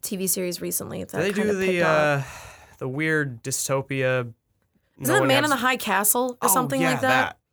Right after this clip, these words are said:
Speaker 2: that.
Speaker 1: Um,
Speaker 2: There was another one. It's like the weird, ever, all the ladies are dressed like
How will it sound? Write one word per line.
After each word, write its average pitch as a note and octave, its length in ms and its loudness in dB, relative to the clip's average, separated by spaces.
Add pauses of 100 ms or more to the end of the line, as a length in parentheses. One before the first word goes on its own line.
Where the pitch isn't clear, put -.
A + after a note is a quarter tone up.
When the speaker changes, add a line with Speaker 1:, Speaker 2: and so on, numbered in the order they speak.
(340)
Speaker 2:
that. A3 40 2
Speaker 1:
Um, G#3+ 640 2 (480)
Speaker 2:
There C#3 60 -4
was C#3 100 -2
another A#2+ 260 -2
one. G2+ 300 -8 (600)
It's - 120 -14
like A#2 100 -12
the A2+ 80 -8
weird, A2+ 420 -2
ever, A2+ 260 -8
all A#2+ 140 -4
the A2+ 80 -6
ladies A2 320 -6
are A2 40 -8
dressed A2 360 -6
like G2+ 220 -10